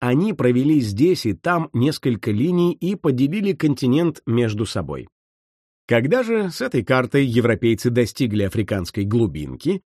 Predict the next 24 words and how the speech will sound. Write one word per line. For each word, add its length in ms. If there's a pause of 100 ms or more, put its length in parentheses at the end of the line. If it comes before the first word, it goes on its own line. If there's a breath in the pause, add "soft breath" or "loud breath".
(120)
то 140
обнаружили, 640
что 200
многие 460
из 240
проведённых 600
в 80
Берлине 480
границ 560 (180)
плохо 340
соотносятся 720
с 60
географической, 1000
экономической 800
и 300
этнической 600
реальностью. 720 (440)
Но 260
во 140
избежание 540
конфликтов 680
между 320
собой 420 (160)
оккупанты 760